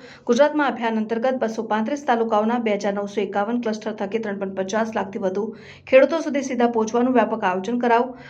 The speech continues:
આણંદ યુનિવર્સિટીના વૈજ્ઞાનિકો, કૃષિ તજજ્ઞો, કૃષિ વિભાગના અધિકારીઓ તેમજ સ્થાનિક પ્રગતિશીલ ખેડૂતો ગામડે ગામડે ફરીને ખેડૂતોની મુલાકાતે કરશે અને આ મુલાકાત દરમિયાન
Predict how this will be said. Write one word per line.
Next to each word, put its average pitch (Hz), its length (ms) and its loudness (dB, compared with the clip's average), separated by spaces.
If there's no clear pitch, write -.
આણંદ 320 340 4
યુનિવર્સિટીના 262 640 0
વૈજ્ઞાનિકો, 226 560 2
કૃષિ 220 300 -4
તજજ્ઞો, 214 440 -2
કૃષિ 233 280 -4
વિભાગના 226 640 -2
અધિકારીઓ 233 520 2
તેમજ 285 340 6
સ્થાનિક 285 420 2
પ્રગતિશીલ 262 560 0
ખેડૂતો 240 320 4
ગામડે 220 320 2
ગામડે 220 320 2
ફરીને 240 340 2
ખેડૂતોની 220 460 2
મુલાકાતે 214 480 2
કરશે 220 420 0
અને 208 160 -4
આ 202 120 0
મુલાકાત 311 500 2
દરમિયાન 214 480 -2